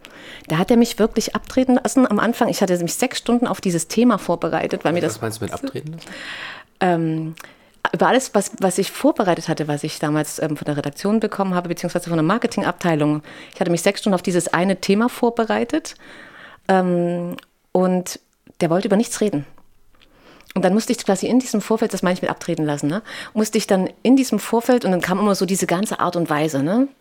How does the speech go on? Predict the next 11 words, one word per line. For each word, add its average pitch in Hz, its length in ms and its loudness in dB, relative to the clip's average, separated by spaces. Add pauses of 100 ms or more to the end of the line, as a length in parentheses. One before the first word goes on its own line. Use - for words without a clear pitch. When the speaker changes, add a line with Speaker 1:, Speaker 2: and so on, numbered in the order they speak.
(220)
Speaker 1:
so. 151 320 0 (640)
Und 170 460 -4
dann 175 80 0
musste, 226 260 -4
hab 175 140 -2
ich, - 160 -4
musste 214 160 0
ich - 60 -6
das - 140 0
neu 202 120 2
abstecken, - 640 -6